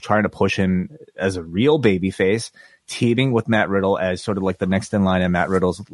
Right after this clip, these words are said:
you know, um, pair, pair, look, odd pairings. And that to me is just not, not very interesting for him. Not as interesting, at least, as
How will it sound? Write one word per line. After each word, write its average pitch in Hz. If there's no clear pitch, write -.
you 101
know, 87
um, 85
pair, 90
pair, 101
look, 98
odd 98
pairings. 92
And 104
that 113
to 117
me 113
is 95
just 98
not, 98
not 92
very 90
interesting 90
for 92
him. 92
Not 98
as 95
interesting, 92
at 85
least, 90
as 85